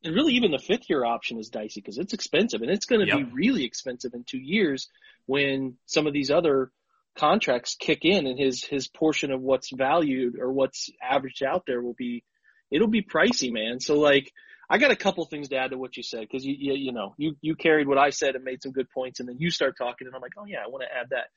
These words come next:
Speaker 1: So, like, <laughs> it's interesting with, with Baker, um, and Barry. I think, and, and even Stefanski, I really encourage, and I don't know if you got to listen to this, Jordan, or not, but the Bull, the Bull and Fox
Speaker 2: I did not,
Speaker 1: because
Speaker 2: so I need to go back and listen to it. But, um, yeah, I mean,
Speaker 1: It's,
Speaker 2: feel
Speaker 1: it's the
Speaker 2: free to
Speaker 1: very
Speaker 2: sort of
Speaker 1: beginning.
Speaker 2: summarize it, yeah.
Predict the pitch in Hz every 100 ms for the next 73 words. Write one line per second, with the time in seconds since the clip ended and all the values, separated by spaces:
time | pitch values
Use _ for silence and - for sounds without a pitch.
0 | - - - 180 170 151 - _ _ _
1 | _ _ _ _ _ _ _ - 190 -
2 | 180 - 170 170 156 202 196 165 - 123
3 | 117 - 156 143 160 143 143 175 202 208
4 | 180 - - - - _ 160 139 135 131
5 | 139 139 135 131 127 117 143 143 - 185
6 | 185 - _ 165 160 185 165 208 277 247
7 | 180 - 151 139 - 135 147 151 185 202
8 | 170 - 147 139 131 151 147 170 196 185
9 | 151 156 151 147 147 - 139 139 - 143
10 | 135 131 131 131 127 131 123 135 131 131
11 | 135 131 - 123 - 143 147 127 127 107
12 | 123 123 131 127 110 113 110 104 104 98
13 | 95 90 95 90 95 92 101 95 95 104
14 | 110 98 98 117 190 285 294 269 262 226
15 | 156 - 127 110 95 90 92 80 92